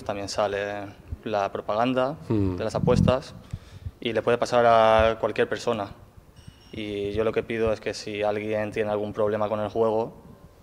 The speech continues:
Speaker 1: pues que se ponga en contacto, y lo primero que, que tiene que ser él, tiene que darse cuenta, tiene que admitir que tiene un problema con el juego.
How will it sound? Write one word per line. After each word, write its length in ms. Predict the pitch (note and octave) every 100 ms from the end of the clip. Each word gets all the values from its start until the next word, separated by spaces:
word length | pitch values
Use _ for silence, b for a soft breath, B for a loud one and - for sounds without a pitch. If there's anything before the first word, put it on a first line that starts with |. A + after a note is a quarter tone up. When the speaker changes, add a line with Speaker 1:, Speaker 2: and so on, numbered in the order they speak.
| - - -
Speaker 1:
pues 260 | A2+ G#2 -
que 640 | - G#2 G2+ G2+ G2+ G2+ G2+ - - B B B _ _
se 160 | - A2
ponga 180 | A2+ G#2
en 60 | G#2
contacto, 640 | G#2+ G#2 B2+ - C3 D#3+ B B B B B - -
y 160 | A#2
lo 140 | A2 A2
primero 320 | A2 A2+ A#2+
que, 720 | A#2+ A#2 A#2 A2+ A2+ A2+ A2+ - B B -
que 80 | A#2
tiene 160 | B2
que 80 | B2
ser 160 | - A2+
él, 180 | A#2 G2+
tiene 200 | A#2 A2+
que 60 |
darse 220 | A#2 - G#2+
cuenta, 440 | A2 A#2+ G#2 G#2 - _ -
tiene 180 | - A2+
que 60 | A2+
admitir 420 | A2 A2 A2+ A#2+
que 180 | B2 G#2+
tiene 180 | A#2 A2+
un 60 |
problema 320 | A2 G#2+ A2 G#2
con 100 | G#2
el 80 |
juego. 340 | G2+ A2+ G#2+